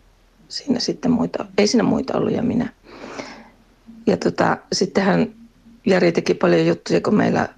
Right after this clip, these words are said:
on tämä Vistot, Nakut ja Kolot, Knapsut Facebook-yhteisö. Ja aina kun Jari soitti mulle, niin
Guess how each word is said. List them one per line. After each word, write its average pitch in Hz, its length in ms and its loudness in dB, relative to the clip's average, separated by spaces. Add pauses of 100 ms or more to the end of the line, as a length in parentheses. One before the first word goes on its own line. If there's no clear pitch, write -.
(540)
on 170 160 0
tämä - 300 0
Vistot, - 380 -4
Nakut - 300 -2
ja 160 60 0
Kolot, - 360 -2
Knapsut - 600 -4 (320)
Facebook-yhteisö. - 1120 0
Ja - 200 0 (380)
aina 190 180 2
kun 175 100 2
Jari 175 240 2
soitti 175 440 -2
mulle, - 340 0
niin - 440 -2